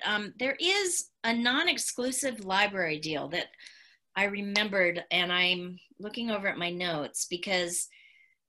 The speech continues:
they don't give you any front end. Um, if, if you've written something that they really feel like they, they could get placed or whatever, they may wanna put this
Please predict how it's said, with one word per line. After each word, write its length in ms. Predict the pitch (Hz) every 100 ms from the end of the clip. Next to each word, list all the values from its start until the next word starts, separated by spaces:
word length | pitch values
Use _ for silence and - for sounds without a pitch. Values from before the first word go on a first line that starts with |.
| _
they 60 | 202
don't 160 | 247 302
give 140 | 349
you 140 | 330 330
any 180 | 302 262
front 400 | - 262 240 208
end. 420 | 170 165 170 185 - - _ _ _ _ - _ -
Um, 640 | 220 208 202 196 190 160 - _ _ _ _ _ _ _ _ _ _ _ _ _ _ _ _ _ _ _ _ _ _ -
if, 160 | 247 233
if 160 | 254
you've 160 | 247 254
written 220 | 339 302
something 560 | 294 302 294 285 294 285
that 160 | 233 180
they 200 | 240 262
really 260 | 269 254
feel 340 | 220 - 240 233
like 240 | 208 185
they, 240 | 214 208 202 - _ _
they 120 | 214 226
could 180 | 220
get 180 | 190 -
placed 420 | - 226 240 247
or 80 | 233
whatever, 460 | 208 202 208 220 233
they 160 | 208
may 240 | 196 214 240
wanna 280 | 247 240 226
put 260 | 247 240 226
this 380 | 226 220 -